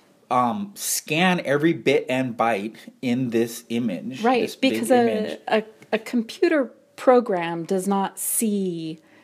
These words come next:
Speaker 2: the image the way in which we see the image, right? A computer program that's looking at, that's looking, that's,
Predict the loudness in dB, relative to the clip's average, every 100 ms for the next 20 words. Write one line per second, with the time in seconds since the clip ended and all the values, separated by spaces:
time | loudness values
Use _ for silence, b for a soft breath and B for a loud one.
0 | b 0 0 2 0 -2 -4 -4 0 0
1 | 0 -4 -6 -10 -18 -6 -2 -2 -4 -10
2 | -8 -4 -2 -2 -4 -6 -8 -4 -2 0
3 | 0 0 -2 0 2 2 2 -2 0 -2
4 | -2 -4 B B B B -2 -2 -2 -4
5 | 0 0 0 -2 -2 -4 -8 -8 -4 -2
6 | -2 -4 -12 -10 -10 -8 -6 -8 -8 B
7 | B 0 0 0